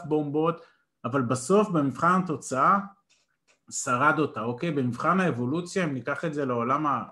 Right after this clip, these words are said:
הצוואר של הג'ירפה, הג'ירפה שגידלה את הצוואר כל כך גבוה, הצליחה להגיע לעלים הגבוהים. אז אנחנו שואלים שאלה, את החברה הזאת שעושה נדל"ן בגרמניה, לצורך העניין,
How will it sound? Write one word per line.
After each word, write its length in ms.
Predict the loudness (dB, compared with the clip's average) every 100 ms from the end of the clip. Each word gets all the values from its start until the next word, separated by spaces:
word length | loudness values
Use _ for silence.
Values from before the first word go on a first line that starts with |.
| -18 -20 _ _ _ _
הצוואר 440 | -4 -2 4 4 4
של 180 | 2 0
הג'ירפה, 720 | 0 0 4 4 4 4 4 2 -6 _ _ -10
הג'ירפה 720 | -8 -2 2 6 6 4 -4
שגידלה 540 | -2 -2 -2 0 2 2
את 100 | 0
הצוואר 460 | -6 0 2 2
כל 140 | 0 -2
כך 200 | -2 -2
גבוה, 440 | -2 -2 0 -2
הצליחה 440 | -2 -2 -4 0 0
להגיע 400 | 0 0 0 0
לעלים 380 | 0 -2 -2
הגבוהים. 760 | -4 -4 -4 -2 -2 -6 -8 _ _ _ -6
אז 300 | -6 -6 _ -6
אנחנו 380 | 0 0 0 0
שואלים 520 | 2 4 6 6 4
שאלה, 640 | 2 2 2 2 2 2 -2 -8 _
את 60 | -2
החברה 540 | -2 -2 0 6 6
הזאת 240 | 6 0
שעושה 320 | -2 0 2 4
נדל"ן 420 | 4 4 4 4
בגרמניה, 640 | 2 0 2 4 4 2
לצורך 320 | -2 -4 -4
העניין, 380 | -4 -2 -2 -2